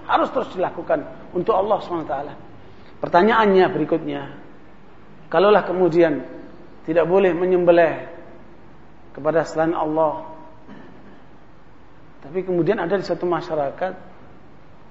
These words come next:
orang yang memberikan apa ini, eh, se-, apa ini, eh, pengorbanan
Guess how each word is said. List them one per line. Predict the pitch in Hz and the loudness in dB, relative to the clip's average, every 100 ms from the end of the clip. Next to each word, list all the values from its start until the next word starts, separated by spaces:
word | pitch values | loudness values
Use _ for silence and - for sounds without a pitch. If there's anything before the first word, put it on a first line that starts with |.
| - - 147 | -20 -12 -4
orang | 151 208 208 165 - - - - - - - | 0 2 0 -6 -10 -18 -20 -20 -20 -20 -12
yang | 143 135 127 120 113 - - - - - - - - 156 | -6 -6 -6 -12 -14 -18 -20 -20 -20 -20 -20 -20 -12 -4
memberikan | 151 147 147 190 190 165 - - - - - - - - - - - | 0 0 0 -2 -2 -4 -10 -18 -20 -20 -20 -20 -20 -20 -20 -20 -14
apa | 135 - 139 | -12 -4 -2
ini, | 135 180 175 - | -2 -4 -6 -8
eh, | 131 131 | -10 -10
se-, | 127 - | -12 -10
apa | 135 131 143 139 | -12 -10 -12 -14
ini, | - - - | -16 -18 -18
eh, | 131 - - | -18 -16 -4
pengorbanan | 175 190 175 190 214 196 123 | 2 4 8 8 6 2 0